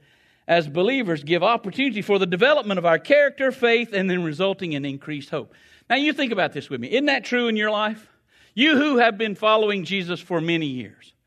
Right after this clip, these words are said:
Has anybody in here been following Jesus for more than twenty years? Would you hold your hand up? I see one, a few, three, six. Yeah. Okay, so about eight or ten of us,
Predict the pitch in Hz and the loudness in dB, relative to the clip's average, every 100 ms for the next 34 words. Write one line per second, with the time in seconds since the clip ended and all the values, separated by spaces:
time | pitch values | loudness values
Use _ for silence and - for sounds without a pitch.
0 | _ _ _ _ _ _ _ 131 202 254 | _ _ _ _ _ _ _ -4 0 4
1 | 240 220 202 196 180 165 196 185 156 151 | 2 2 -2 -2 -4 0 2 2 0 -6
2 | 160 156 127 131 160 156 165 160 160 151 | -8 -10 -10 -6 -4 -4 -6 -6 -4 -4
3 | 151 151 139 _ _ _ _ _ _ 143 | -6 -6 -10 _ _ _ _ _ _ -8
4 | 143 151 175 147 165 165 160 123 - 147 | -4 -2 -2 -4 -4 -4 -6 -10 -12 -14
5 | 123 110 117 110 - 117 110 110 113 _ | -12 -16 -18 -18 -20 -20 -18 -20 -20 _
6 | _ _ _ _ _ 123 127 _ _ _ | _ _ _ _ _ -14 -14 _ _ _
7 | _ - 113 - _ _ _ _ - 175 | _ -20 -20 -20 _ _ _ _ -12 -4
8 | 170 190 175 185 - 180 190 165 180 147 | -2 0 0 0 0 0 0 0 -4 -4
9 | 113 90 _ | -8 -12 _